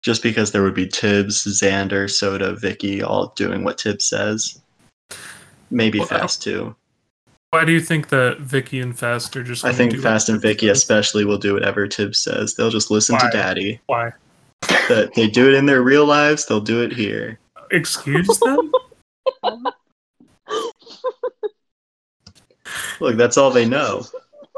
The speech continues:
Speaker 3: Oh my gosh.
Speaker 2: This is a, this podcast is taking a disgusting turn. Uh, Dragon, do you think that you
Speaker 1: I would be saying this if they were men, to be clear, as well.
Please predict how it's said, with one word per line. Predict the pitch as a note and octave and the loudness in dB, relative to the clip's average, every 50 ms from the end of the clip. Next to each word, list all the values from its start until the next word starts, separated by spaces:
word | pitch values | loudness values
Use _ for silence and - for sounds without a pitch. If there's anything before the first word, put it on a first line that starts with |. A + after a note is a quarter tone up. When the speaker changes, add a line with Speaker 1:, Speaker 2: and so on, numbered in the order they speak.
| C#5+ - | -10 -6
Speaker 3:
Oh | B3+ D#4 E4+ | -4 -2 -2
my | E4+ E4+ E4 C#4+ - - - - | 0 0 -2 -2 -4 -8 -12 -12
gosh. | A#3+ B3 - B3 - _ _ _ - - _ _ _ _ _ _ _ _ _ _ _ _ _ - - - - - - - - - - _ | -12 -12 -12 -14 -18 _ _ _ -20 -20 _ _ _ _ _ _ _ _ _ _ _ _ _ -20 -20 -20 -16 -14 -12 -12 -12 -14 -16 _
Speaker 2:
This | - - D3+ - | -10 -8 -6 -4
is | D#3 C#3+ C3+ C3 C3 - - - - - - | -4 -4 -4 -4 -4 -4 -6 -6 -6 -4 -2
a, | E3+ - D#4+ - - | 0 0 0 -2 -2
this | - E3+ E3+ G4 - - F4 D#4+ - - | -2 0 0 0 0 0 0 -2 0 2
podcast | F4 E4 D#4+ D3 C#3+ - - - - - - _ | 2 4 4 4 2 2 0 -2 -4 -4 -6 _
is | - - | -18 -16
taking | - C3+ C3+ - C3+ C3 | -14 -14 -14 -12 -14 -12
a | C#3 | -10
disgusting | C#3+ D3 D3 - - - - C#3+ - - - - - | -10 -8 -8 -8 -8 -8 -8 -6 -6 -8 -8 -10 -10
turn. | - - - C3+ C3+ C3 C#3 C#3+ C#3+ - - - | -10 -10 -10 -10 -10 -10 -10 -10 -10 -10 -6 0
Uh, | E3 D#3 D3+ C#3+ C#3+ - - C#3+ - A4+ A4 - _ - G#4+ - _ _ _ _ _ _ | 2 2 2 4 2 2 2 2 0 -2 -2 -2 _ -4 -4 -4 _ _ _ _ _ _
Dragon, | - - D#3 D3+ D#3 D3+ D#3 D3+ D3 C#3+ C3+ - _ | -4 0 2 4 4 2 0 -2 -4 -6 -8 -10 _
do | - D#3+ | -6 -4
you | D#3 | -4
think | D3+ D#3 - G3 G3 F#3+ - - | -4 -6 -6 -6 -6 -6 -6 -4
that | G#3+ F#3+ F3 D#3+ C#3+ C3+ B2+ - - _ - - - - E3 | -2 0 2 2 2 2 0 -2 -6 _ -20 -18 -16 -12 -10
you | C#3+ C3+ C3+ C3 B2+ B2+ | -6 -6 -4 -4 0 2
Speaker 1:
I | B2 C3 | 2 4
would | D#3+ D#3+ | 4 4
be | D3+ B2+ | 2 0
saying | - - D3 C3+ C3 B2 A#2+ | 0 0 0 0 0 0 0
this | A#2 A2 - | 0 -2 -2
if | A2+ G#2+ | -2 -2
they | - A2+ A2 | 0 0 2
were | G#2+ G#2+ G#2+ | 0 0 0
men, | G#2+ A2 A2 G#2+ G2+ G#2 | -2 -2 -2 -2 -4 -6
to | - - G#2+ | -8 -8 -8
be | A2 A2 | -10 -10
clear, | - - A2+ G#2+ G#2 G#2+ G#2+ | -10 -8 -6 -4 -4 -4 -6
as | G#2+ A2 - | -6 -6 -4
well. | A2 G#2+ G2+ - - A#2+ - - | -2 -2 0 -2 -4 -6 -10 -14